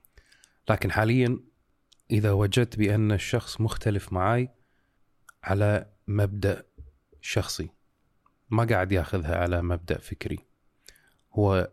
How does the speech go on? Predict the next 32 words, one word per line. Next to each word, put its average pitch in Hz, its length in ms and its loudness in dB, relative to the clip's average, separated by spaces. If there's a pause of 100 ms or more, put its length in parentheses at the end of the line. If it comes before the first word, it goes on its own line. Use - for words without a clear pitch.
(160)
ليس 101 340 0
مختلف 87 500 -2
معي 85 420 -2 (1080)
فكريًا 87 640 0 (120)
أو 82 320 -2
على 82 220 0
النقطة 85 500 -2
أو 80 160 -6
على 82 300 -4
الطريق 92 460 -2
اللي 80 160 -4
أنا 80 120 -4
قاعد 78 120 -6
أتكلم 87 300 -4
عنه، 104 160 0
ولكن 95 300 -2
مختلف 90 440 -6
معي 90 180 0
شخصيًا، 92 560 -4 (880)
فأحاول 101 380 0
كثر 101 260 0
ما 95 120 0
أقدر 85 220 -4
حاليًا 90 300 -2
أن 85 180 -4
أنا 85 180 -2
أبتعد 85 380 -2
عن 80 120 -2
هذه 85 220 0
النقاشات، 80 600 -4
لأن 85 320 -2 (1500)
لما 92 600 -2